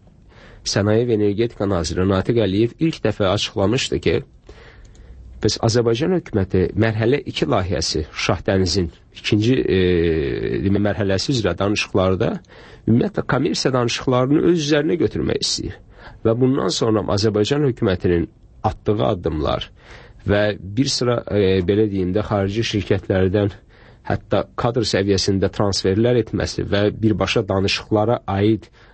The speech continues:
e, olan, e, mütəxəssisləri cəlb etməsi onu göstərdi ki, həqiqətən də Azərbaycan hökuməti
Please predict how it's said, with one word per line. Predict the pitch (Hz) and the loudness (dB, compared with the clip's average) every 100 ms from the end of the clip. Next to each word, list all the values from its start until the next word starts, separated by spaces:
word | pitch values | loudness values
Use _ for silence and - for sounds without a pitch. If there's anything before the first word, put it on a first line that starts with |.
| - | -10
e, | 92 90 90 90 - | -2 0 2 0 0
olan, | 101 107 101 82 _ | 2 2 0 -6 _
e, | - 76 78 82 76 73 71 - - - - | -8 -4 -2 -2 -2 -4 -6 -10 -18 -12 -4
mütəxəssisləri | 107 104 107 92 - 101 104 | 0 0 0 -2 0 2 2
cəlb | 104 143 131 104 | 2 0 -2 -4
etməsi | 90 - - 82 - | -6 -6 -8 -6 -2
onu | - 131 147 | 2 2 2
göstərdi | 143 - 120 113 143 | -2 0 0 0 -4
ki, | - - 113 | -6 -2 0
həqiqətən | 117 160 - - 98 101 | 0 -2 -4 -2 0 0
də | 135 | 0
Azərbaycan | 107 104 107 135 | 2 2 2 0
hökuməti | 135 - 101 95 123 | -2 -2 -2 -2 0